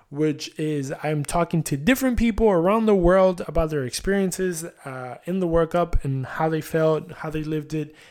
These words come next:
where they lived it, 'cause everybody celebrated differently. You know, some with people, some alone, some outside, some inside. Um, you know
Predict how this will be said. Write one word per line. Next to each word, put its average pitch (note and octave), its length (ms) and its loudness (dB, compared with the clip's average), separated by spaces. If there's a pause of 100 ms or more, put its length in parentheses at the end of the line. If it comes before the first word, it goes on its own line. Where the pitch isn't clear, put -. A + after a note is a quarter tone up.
(180)
where G3 340 6
they F#3+ 160 4
lived D#3 280 6
it, D#3+ 120 -2
'cause C#3+ 200 -12
everybody D#3 520 -6 (100)
celebrated D3 720 2
differently. D3+ 600 -6 (320)
You C3 100 -6
know, B2+ 100 -4
some D#3+ 260 2
with D3 180 0
people, G3+ 400 4
some F3+ 260 2
alone, G3 540 6
some F3 460 -2
outside, D#3+ 640 0
some D#3 220 0
inside. D3+ 640 -2 (580)
Um, B2+ 520 -6
you D3 100 2
know C3+ 400 -2